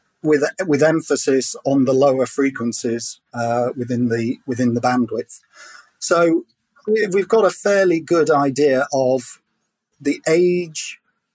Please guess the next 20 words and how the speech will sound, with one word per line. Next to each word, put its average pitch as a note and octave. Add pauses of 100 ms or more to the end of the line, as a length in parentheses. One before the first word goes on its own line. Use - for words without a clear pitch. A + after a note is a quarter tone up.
(100)
of, C3+ (200)
um, B2+ (100)
a B2
survey C#3+
and C3+
therefore C3+ (640)
the C3+
likely C3 (300)
quality B2+
of B2
that B2 (100)
data B2 (240)
for B2+
applying B2 (100)
a C3
new B2+ (680)
enhanced, C3
uh, B2+
reprocessing B2+
sequence. A#2